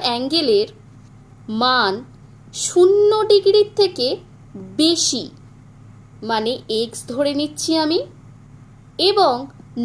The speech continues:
নব্বই ডিগ্রির থেকে কম। তার মানে এখানে এক্স লিখেছি মানে তোমাকে বুঝে নিতে হবে এক্সের ভ্যালু হবে জিরোর থেকে বেশি, মানে সেটা হতে পারে ওয়ান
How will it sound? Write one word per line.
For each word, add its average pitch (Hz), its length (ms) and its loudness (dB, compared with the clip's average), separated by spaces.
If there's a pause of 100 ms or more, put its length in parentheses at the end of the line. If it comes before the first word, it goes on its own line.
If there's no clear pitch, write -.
(100)
নব্বই 330 520 2
ডিগ্রির 381 420 4
থেকে 254 340 -4 (440)
কম। 240 340 4 (2000)
তার 285 260 0
মানে 381 300 0 (720)
এখানে 359 320 0 (140)
এক্স 294 240 -10
লিখেছি 370 360 2
মানে 311 280 0 (160)
তোমাকে 262 320 -2
বুঝে 240 320 -4
নিতে 370 240 0
হবে 233 220 -2 (200)
এক্সের 320 420 -6
ভ্যালু 220 440 2
হবে 226 300 2 (840)
জিরোর 294 360 0 (120)
থেকে 339 280 -2 (180)
বেশি, 214 440 -2 (420)
মানে 277 220 0
সেটা 285 260 -2
হতে 269 260 2
পারে 262 280 2
ওয়ান 214 320 -2